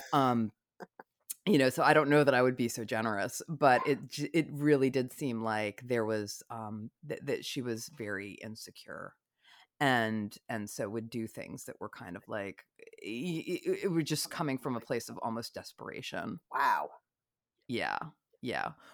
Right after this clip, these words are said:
Speaker 1: Which is sort of surprising because it's like, this is, it's, oh, it's Mariah Carey. Like,
Speaker 2: Right.
Speaker 1: what? She's insecure. What?
Speaker 2: Yeah. You, you're like, "Okay, so you're, like, a bajillionaire, you're beautiful, and you have, like, one of the best voices in the world. What do you have to be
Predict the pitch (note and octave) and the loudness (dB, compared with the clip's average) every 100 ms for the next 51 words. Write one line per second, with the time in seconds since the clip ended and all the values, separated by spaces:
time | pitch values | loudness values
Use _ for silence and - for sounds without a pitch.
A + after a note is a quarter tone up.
0 | A#3 D#4+ F#4+ - F#4+ A#4 - G#4 - G#3+ | 2 4 4 2 0 0 -4 -8 2 4
1 | E4 A3+ D3 F3 G3 G3+ - A3+ A3 _ | 4 0 -2 -2 -4 -4 0 0 0 _
2 | _ - A#3 D4+ E4 - F#3 G3 - - | _ -8 -6 -4 -8 -12 -14 -14 -10 -8
3 | E3+ - C#3+ - A2+ A2 F2+ A2+ - G3+ | -8 -8 -10 -8 -8 -8 -8 -12 -8 -6
4 | F#3+ F#2+ F2+ G3+ - C4+ D3+ - _ _ | -6 -8 -6 -4 -2 -4 -6 -8 _ _
5 | _ _ _ _ - C3+ C3 A#2 - - | _ _ _ _ -12 -10 -8 -10 -16 -14
6 | C#3 A2 F2+ - - - - C#4+ G#4 F4+ | -12 -12 -16 -12 -6 -6 -2 4 6 4
7 | - _ B3 C4 - A#3+ A#3+ A#3 - C4 | 0 _ -2 -2 0 4 8 8 4 -4
8 | - G#3+ G#3+ - _ - A#3 A3 G#3 G#3 | 6 6 6 -8 _ 4 6 8 6 6
9 | G#3 G3+ G3 - F#3+ G#3 B3 G#3 D3 D3 | 2 -2 -2 0 2 2 0 -2 0 2
10 | C#3+ - _ _ G3+ G3 F#3+ G#3 A#3 - | 0 -2 _ _ 2 2 6 4 4 6
11 | D#3+ C3+ D#3 - - - - F#3 G3+ G3 | 6 6 2 -2 -20 -2 8 8 8 0
12 | G#3 G#3+ A3 A3 G#3+ A3 G#3 G#3 G#3+ - | -2 4 6 6 4 4 2 4 4 4
13 | G3+ G#3+ G#3 G3+ G3 F#3+ F#3+ G3+ F3 A2+ | 4 4 4 -2 -4 -4 0 6 6 6
14 | - D#3+ F3 - G#3+ G3+ G#3 - - B3 | 0 -2 -2 -2 -2 4 4 4 0 -4